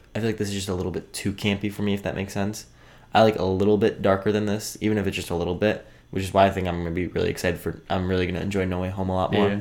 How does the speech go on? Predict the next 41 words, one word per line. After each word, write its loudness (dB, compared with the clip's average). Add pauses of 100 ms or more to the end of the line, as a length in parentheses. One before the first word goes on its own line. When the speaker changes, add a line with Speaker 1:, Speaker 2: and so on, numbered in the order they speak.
(220)
Speaker 2:
I 4
mean, 8
I'm 10
fine 10
with 2
it. 4 (340)
I 10
just, 2 (180)
like, 12
as 8
a, 12 (840)
it's 6
just 10
a 8
debate 10
'cause, 4
like, 6 (260)
you 4
know, 6
you 6
only 6
can 2
make 4
so 2
many 6
Spider-Man 4
movies. 0 (600)
They 2
can 2
make 2
a 2
lot 6
over 0
time, -2 (360)
but 6
he 4
can 6
only 6
have 10
so 2
many. 4